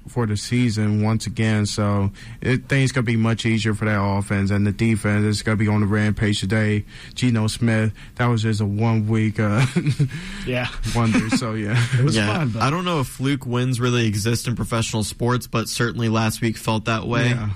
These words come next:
Speaker 3: in the Broncos-Seahawks game. I'm right there with you guys. I, the, I like the forty-niners to bounce back in week two. Next up, Rams hosting the Atlanta Falcons.
Speaker 2: I will take the Rams easy.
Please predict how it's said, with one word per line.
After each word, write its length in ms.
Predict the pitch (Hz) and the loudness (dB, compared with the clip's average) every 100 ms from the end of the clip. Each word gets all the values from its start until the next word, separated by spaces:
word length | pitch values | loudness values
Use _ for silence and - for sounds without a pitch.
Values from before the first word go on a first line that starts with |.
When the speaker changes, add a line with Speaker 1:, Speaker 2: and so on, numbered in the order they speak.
| - | -4
Speaker 3:
in 100 | 117 | -2
the 80 | 104 | 0
Broncos-Seahawks 880 | 117 110 110 104 - 117 113 - | 0 0 0 -2 0 0 0 -2
game. 300 | - 117 113 - - - | -2 0 0 -2 -12 -4
I'm 140 | 143 | 0
right 120 | 143 127 | 2 2
there 120 | 120 | 0
with 160 | 113 | 0
you 40 | 117 | 0
guys. 320 | 110 110 104 | 0 0 0
I, 180 | 110 113 | 0 -2
the, 260 | 104 107 - | 0 -2 0
I 100 | 117 | 0
like 180 | 110 110 | 0 -4
the 80 | |
forty-niners 680 | 104 117 107 104 104 104 104 | -4 -2 0 2 2 2 0
to 80 | 107 | -2
bounce 320 | 107 101 101 | 0 -2 -2
back 360 | 110 104 101 - - - | 0 0 -2 -6 -18 -10
in 360 | - 110 104 101 | -2 2 2 2
week 260 | 107 104 - | 2 0 -2
two. 420 | - 135 135 131 - - | 0 2 2 -2 -8 -10
Next 300 | - 110 - 131 | -2 -2 0 -2
up, 220 | 127 - | -2 -4
Rams 540 | - 104 117 123 120 - | -6 -2 0 0 -2 -4
hosting 680 | 127 156 135 156 147 147 120 | -2 0 0 -2 -2 -2 -2
the 120 | 117 | -2
Atlanta 360 | - 107 110 | 0 0 0
Falcons. 600 | 110 107 98 101 - - - - | 2 0 -2 -4 -8 -10 -16 -12
Speaker 2:
I 200 | 101 131 | -4 -2
will 80 | 120 | 0
take 220 | 127 123 | 0 0
the 100 | 120 | 0
Rams 520 | 113 123 117 117 98 - | 0 2 2 2 0 0
easy. 420 | 120 104 95 | 2 2 0